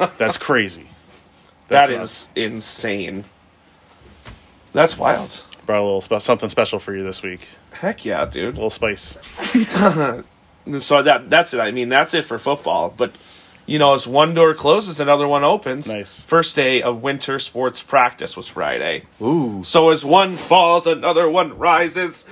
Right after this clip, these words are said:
Speaker 2: Soon it will be to me time again.
Speaker 3: Oh,
Speaker 2: The
Speaker 3: she upset
Speaker 2: U N C
Speaker 3: me.
Speaker 2: commit.
Speaker 3: She really let me down with that.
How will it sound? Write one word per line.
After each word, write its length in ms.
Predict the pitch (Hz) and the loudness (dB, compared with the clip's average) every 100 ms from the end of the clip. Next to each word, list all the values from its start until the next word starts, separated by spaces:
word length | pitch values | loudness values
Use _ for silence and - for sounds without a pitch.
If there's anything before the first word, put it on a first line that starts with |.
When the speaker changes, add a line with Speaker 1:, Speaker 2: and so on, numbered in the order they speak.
| - - _ - | -20 -20 _ -20
Speaker 2:
Soon 500 | - - 214 269 - | -8 -2 0 0 -2
it 180 | - 101 | -8 -6
will 220 | 127 156 | 0 -2
be 160 | 143 131 | -2 -12
to 320 | - - 214 | -12 -10 -8
me 220 | 208 196 | -8 -12
time 400 | 170 143 139 131 | -6 -2 -2 -4
again. 560 | 110 104 - 58 98 101 _ - 104 | -8 -8 -8 -8 -10 -14 _ -18 -6
Speaker 3:
Oh, 320 | 98 95 85 - - - _ - - | -2 -2 -4 -10 -20 -20 _ -20 -14
Speaker 2:
The 40 | 123 | -6
Speaker 3:
she 120 | 139 | -4
upset 60 | 147 | 0
Speaker 2:
U 220 | 208 214 | 4 4
N 180 | 202 196 | 4 0
C 200 | - 190 | -4 -6
Speaker 3:
me. 60 | 190 | -4
Speaker 2:
commit. 420 | 208 156 123 - | -4 -2 -2 -2
Speaker 3:
She 200 | - 117 | -6 -2
really 240 | 117 110 | 0 2
let 140 | 110 101 | 0 0
me 120 | 101 | -2
down 200 | 101 95 | -2 -4
with 120 | 90 | -2
that. 260 | 98 98 | 0 0